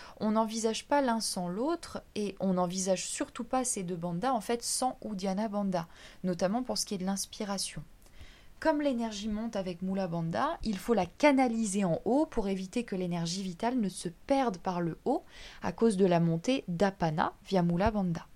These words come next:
Il se crée alors deux mouvements contraires d'énergie, vers le haut et vers le bas, qui se rencontrent en principe au niveau de Manipura Chakra,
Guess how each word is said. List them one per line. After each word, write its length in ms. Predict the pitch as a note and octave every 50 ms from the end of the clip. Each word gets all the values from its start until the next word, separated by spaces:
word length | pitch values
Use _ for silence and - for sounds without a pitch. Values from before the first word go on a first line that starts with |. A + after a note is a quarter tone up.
| - - - - - - - - - - - - - - - - - - - - - - - - -
Il 80 | G#3+
se 140 | G#3 - B3
crée 200 | A#3 - - D4
alors 260 | C#4 A3+ G3+ G3+ G3
deux 160 | F3+ F3 A#3 B3
mouvements 380 | B3 B3 A3+ G3+ G#3+ A3 G#3+
contraires 440 | - - G3 F3 - - G3+ G3+ G3
d'énergie, 540 | E3 E3+ D3+ D3 D#3 D3+ D#3 - - C#4+ B4 - - - -
vers 260 | E3+ E3 F#3 E3+ E3+
le 200 | F3 F3 E3+ - -
haut 220 | A#3+ B3 A#3+ A3+ - -
et 120 | G#3+ G3+
vers 200 | E3+ F3+ F3 D#3+
le 140 | D#3 D#3 D#3+
bas, 280 | D3 F#3 G#3 C#4 F4 - - - - - - - - -
qui 140 | - - B3+
se 160 | B3 - -
rencontrent 560 | A#3+ F#3+ G3 F#3+ F#3+ - A#3 B3 B3+ - - F#3
en 80 | F3
principe 540 | E3+ - - E3 D#3+ - - B3+ D4 D4+ - - -
au 120 | A#3+ A#3+
niveau 340 | G3+ F3+ E3+ D#3+ E3 A#3 C#4
de 280 | B3+ G3 G#3+ A#3+ B3+ - - - -
Manipura 680 | - F#3+ G3+ G3 F#3+ G3 F#3+ - - G3 G3 F#3+ F3+ - -
Chakra, 480 | - - E3+ E3 - - - F3+ -